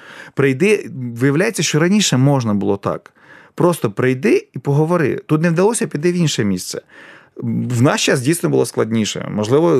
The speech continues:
я собі це напридумував. Але я точно пам'ятаю, як я телефонував, мені казали: «Свободін, до побачення». Е, я приходив на переговори, казали: «Ні, ви нам не потрібні». Я поставив в Черкаському театрі виставу, е, д-, дипломну.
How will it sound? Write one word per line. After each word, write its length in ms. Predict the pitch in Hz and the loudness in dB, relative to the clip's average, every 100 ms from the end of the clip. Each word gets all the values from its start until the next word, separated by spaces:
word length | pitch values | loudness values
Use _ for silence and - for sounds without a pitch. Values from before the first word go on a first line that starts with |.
| 120 | 2
я 240 | 107 117 139 | 0 0 0
собі 420 | 147 131 120 117 | -2 -2 0 -2
це 160 | - | 0
напридумував. 720 | 127 113 113 104 87 78 80 - - - | -2 0 -2 -2 -2 -2 -4 -6 -20 -4
Але 180 | 107 | 0
я 60 | 120 | 2
точно 280 | 113 151 127 | 0 -2 -2
пам'ятаю, 440 | 117 117 131 131 | -4 -4 -2 0
як 120 | 117 | 0
я 60 | 101 | -2
телефонував, 440 | 101 101 117 127 | -6 -8 -2 -2
мені 160 | 123 107 | -2 -2
казали: 720 | 104 101 107 104 95 95 95 98 | -4 0 2 2 2 2 -2 -4
«Свободін, 600 | - 127 104 85 - - | -2 0 2 -2 -6 -10
до 140 | - 113 | -6 -2
побачення». 560 | 113 90 - - - - - - - - | 0 -2 -4 -12 -14 -16 -20 -20 -10 0
Е, 40 | 101 101 104 104 | 2 4 4 4
я 120 | 120 | 2
приходив 360 | 127 135 139 135 | 0 -2 -2 -2
на 100 | 127 | -2
переговори, 440 | 123 120 120 143 | 0 2 2 0
казали: 260 | 131 117 120 | -2 -2 0
«Ні, 140 | 127 | 0
ви 120 | 127 | 0
нам 140 | 117 113 | 0 -2
не 80 | 110 | -2
потрібні». 480 | 104 101 101 - 87 - - - | -6 -8 -10 -10 -16 -18 -12 -2
Я 120 | 123 | -2
поставив 420 | 139 - 143 139 | -2 -2 0 0
в 60 | 123 | -2
Черкаському 560 | 127 139 139 - 127 | -6 -4 -6 -4 -6
театрі 380 | 117 127 131 123 | -2 -2 -2 -2
виставу, 640 | 120 117 127 127 147 147 | -2 -2 -2 0 2 2
е, 180 | 127 120 | 2 0
д-, 200 | 117 117 | 0 0
дипломну. 640 | 117 135 135 135 135 135 | 2 0 2 2 0 -6